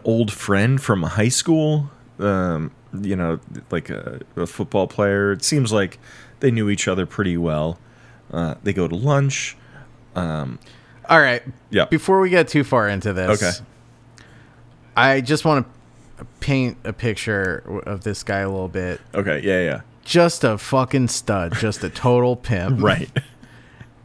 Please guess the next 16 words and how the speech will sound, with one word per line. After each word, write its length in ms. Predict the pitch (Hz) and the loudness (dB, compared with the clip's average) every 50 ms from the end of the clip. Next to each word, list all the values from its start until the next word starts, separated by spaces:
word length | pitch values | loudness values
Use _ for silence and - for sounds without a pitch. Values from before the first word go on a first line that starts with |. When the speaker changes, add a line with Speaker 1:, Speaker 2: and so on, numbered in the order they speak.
| - - - - - - - | -20 -20 -20 -20 -18 -4 0
Speaker 2:
And 200 | 180 185 185 190 | 2 2 4 4
you'll 140 | 185 185 175 | 4 2 2
find 300 | - - 139 123 120 113 | 4 4 4 4 6 4
out 160 | 107 101 92 | 4 2 2
why 200 | 98 95 90 92 | 0 0 0 -2
in 80 | 90 | -2
a 60 | 92 98 | -4 -4
second. 420 | - - 82 - 170 165 165 156 | -6 -4 -2 0 0 2 4 4
Speaker 1:
Yeah, 200 | 147 113 101 - - | 4 4 4 2 2
I 80 | 104 | 0
mean, 160 | 117 117 113 - - | 2 0 0 -4 -4
it, 160 | - 101 - - - - - - - - - 92 | -6 -6 -6 -6 -10 -16 -20 -20 -20 -14 -12 -10
dude 240 | - - 127 123 110 | -2 0 0 2 2
drives 440 | 101 110 104 101 101 101 95 104 95 | 2 2 2 2 2 0 0 0 0
a, 400 | 90 87 82 80 82 76 71 - - - - - - - - | 0 2 2 0 0 -2 -4 -6 -10 -18 -20 -20 -20 -12 -10
uh, 260 | 67 57 52 58 | -8 -8 -8 -8